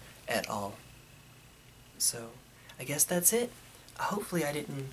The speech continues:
leave any out. Yeah, I see, that's it, and she knows. Uh, hopefully I didn't le-, leave out any fogs or whatnot. If I did, um, hopefully they're on the screen right here, um, if I could find them, or they're in the description below.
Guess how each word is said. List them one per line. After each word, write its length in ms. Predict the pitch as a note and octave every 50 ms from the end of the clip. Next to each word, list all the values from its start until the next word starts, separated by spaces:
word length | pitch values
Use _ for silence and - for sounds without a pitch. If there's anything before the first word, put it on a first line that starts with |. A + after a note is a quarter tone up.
| - -
leave 260 | - C#3+ C#3 C#3+ D3 C#3
any 220 | C3+ C3 C3 -
out. 400 | A#2 B2+ D3 E3+ - - - - - - F3+ G3 G3 F#3 - -
Yeah, 380 | D#3 B2 A#2+ B2 C3+ C#3 C3+ -
I 80 | A#2+
see, 180 | A2+ - B2 A2+
that's 280 | A#2 A2+ A2 - -
it, 100 | A#2 G#2+
and 80 | - A2+
she 140 | - - -
knows. 420 | A2+ G#2 G#2+ G#2+ A2+ - - - - - - - - - - -
Uh, 200 | - C3 B2+ A#2 - - - - -
hopefully 360 | - - F#3 F#3+ - F3 D#3+ D3+
I 60 | C#3+
didn't 320 | C#3 C#3 - C3 C3 C3
le-, 140 | C3 C3 - -
leave 220 | C3+ C#3 C#3 C#3
out 160 | C#3 C3+ C3
any 180 | C3 B2+ A#2+ A#2
fogs 440 | A#2 - B2 B2 C3+ C#3+ C#3+ - D#3
or 40 | D3+
whatnot. 420 | D#3 - - E3 D#3+ D#3 D#3 - - - - - - - - - -
If 160 | - C3 -
I 120 | C3+ B2+
did, 440 | B2 B2+ - D3 D#3+ F3 F#3 F#3 F3 - - - - - - -
um, 380 | - B2+ B2+ A#2+ A#2 G#2+ G2+ F#2+ - - - - -
hopefully 360 | - - D3+ - - D3 C3+
they're 200 | B2+ B2 A2+ -
on 120 | B2+ A#2
the 60 | A#2 A2
screen 340 | - - - C3 A#2+ A#2+
right 160 | A#2 A2 A2 -
here, 400 | - - B2+ A2+ G#2+ G#2+ A2 - - - - - - - - - - - -
um, 240 | B2 A#2 A2+ G#2+ G#2
if 1040 | G#2 - - - - - - - - - - - - - - - - - - - -
I 80 | A2
could 220 | G#2+ G#2 - - -
find 340 | - - A#2+ A2+ A2 A2 A2+
them, 160 | A2+ B2 C#3 - - - - -
or 140 | - C#3+
they're 120 | C#3+ C#3 C3+
in 120 | C3+ C3
the 60 | B2+
description 600 | A#2+ A#2+ A#2 - - B2 A2 - - - A#2 A2+
below. 380 | A2 A2 G#2+ G#2+ G#2 G#2 G#2